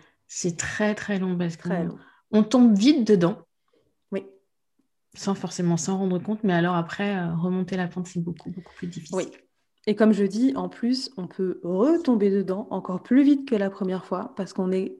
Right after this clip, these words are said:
Speaker 2: du coup plus vulnérable au stress qu'avant.
Speaker 1: Mm.
Speaker 2: Et on a, voilà, ce, ce côté un petit peu, euh, la carapace fissurée par le premier burn-out qui fait qu'on peut re-, euh, en refaire un, en fait. C'est quelque chose que j'aime bien préciser. Euh, c'est pas parce qu'on l'a déjà fait un burn-out qu'on peut pas en refaire un autre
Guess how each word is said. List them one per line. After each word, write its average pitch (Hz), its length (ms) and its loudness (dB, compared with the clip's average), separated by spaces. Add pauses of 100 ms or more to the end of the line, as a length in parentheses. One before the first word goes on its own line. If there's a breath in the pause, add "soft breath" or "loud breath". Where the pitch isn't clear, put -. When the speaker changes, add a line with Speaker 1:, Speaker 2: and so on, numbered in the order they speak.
(100)
Speaker 2:
du 175 180 -10
coup 202 280 -2
plus 202 460 2
vulnérable 180 580 -2
au 180 100 -4
stress 185 320 -4
qu'avant. 175 400 -2 (300 loud breath)
Speaker 1:
Mm. 202 100 0 (160)
Speaker 2:
Et 170 540 0
on 180 160 0
a, 196 120 4
voilà, 175 240 4
ce, 175 200 -4
ce 180 100 -4
côté 202 300 4
un 202 100 6
petit 202 160 0
peu, 214 300 8
euh, 170 40 6 (380 loud breath)
la 175 120 4
carapace 202 520 4
fissurée 196 480 6
par 180 160 2
le 170 80 2
premier 180 320 0
burn-out 175 420 4
qui 196 160 -2
fait 247 380 2
qu'on 175 140 -2
peut 214 140 4
re-, 190 180 2 (100)
euh, 175 220 -8
en 180 120 4
refaire 190 320 2
un, 196 100 2
en 175 100 -2
fait. - 240 -6 (420 loud breath)
C'est 196 140 -4
quelque 190 120 2
chose 233 200 4
que 208 100 4
j'aime 180 220 2
bien 196 160 4
préciser. 196 600 2
Euh, 170 180 0
c'est - 100 -14
pas 175 80 -2
parce 175 240 -4
qu'on 190 360 2
l'a 165 160 0
déjà 175 340 2 (200)
fait 202 120 0
un 185 80 2
burn-out 175 420 0
qu'on 165 280 -4
peut 165 200 -6
pas 190 220 -2
en 165 100 0
refaire 196 400 2
un 190 80 2
autre - 360 -6